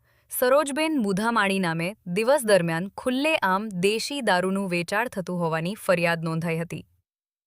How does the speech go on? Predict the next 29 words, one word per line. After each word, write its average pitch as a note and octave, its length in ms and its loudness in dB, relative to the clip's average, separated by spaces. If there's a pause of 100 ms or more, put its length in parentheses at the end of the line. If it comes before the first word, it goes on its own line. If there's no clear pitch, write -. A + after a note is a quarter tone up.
(280)
ફરિયાદ F#3+ 440 2
મળતા F3+ 380 2
જ F3 140 -4 (300)
નંદેશ્વરી D4 640 2
પોલીસ A3 400 0
સ્થળ G3 260 0
પર F#3 180 0
પહોંચી F3 480 -4 (200)
તપાસ G3+ 320 2 (160)
હાથ G3+ 140 6
ધરી E3 320 -2
હતી. D3 260 -8 (920)
પોલીસ C#4 360 2
દ્વારા C4+ 280 4
સ્થળ A#3 280 -2
પરથી G#3+ 360 -4
દેશી G3 500 -2
દારૂનો G3+ 460 0
જથ્થો F#3 500 0
કબજે E3+ 340 0
કરી D3+ 280 -6 (340)
માલસામાન F#3 640 0 (360)
પોલીસ C#4+ 320 0
સ્ટેશન B3 360 -2
ખાતે F#3 340 -2
લઈ G3+ 280 0
જવામાં E3 380 0
આવ્યો E3 200 -2
હતો. - 260 -8